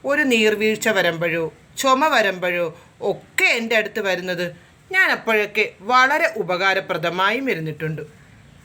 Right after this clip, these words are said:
ഇനിയും അങ്ങനെ തന്നെയാകും. എന്നെ ആവശ്യമെന്ന് വരുമ്പോൾ തീർച്ചയായിട്ടും എൻ്റെ അരികിൽ വരും. മാത്രവുമല്ല, ഈ അടുത്ത കാലത്ത്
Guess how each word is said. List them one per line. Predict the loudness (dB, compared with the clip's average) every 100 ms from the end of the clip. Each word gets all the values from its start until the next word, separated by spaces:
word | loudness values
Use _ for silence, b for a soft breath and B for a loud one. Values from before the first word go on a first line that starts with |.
| -4
ഇനിയും | 0 2 0 -2 -6 0
അങ്ങനെ | 0 2 2
തന്നെയാകും. | 2 0 0 0 0 -4 -8 -14 -18 -20 -20 -20 -20 -20 -20 -20 -20 -20 -8 -2
എന്നെ | 0 2
ആവശ്യമെന്ന് | 4 2 0 -4 -6 -4 0
വരുമ്പോൾ | 0 0 -4 -4 -4
തീർച്ചയായിട്ടും | -4 -2 2 2 4
എൻ്റെ | 0 2
അരികിൽ | 0 0 -6
വരും. | -4 -4 -6 -16 -20 -20 -20 -4
മാത്രവുമല്ല, | 2 2 4 4 4 4 4 4 2 -4 -20 -16
ഈ | -10 0
അടുത്ത | 0 2 2
കാലത്ത് | 4 4 2 4 4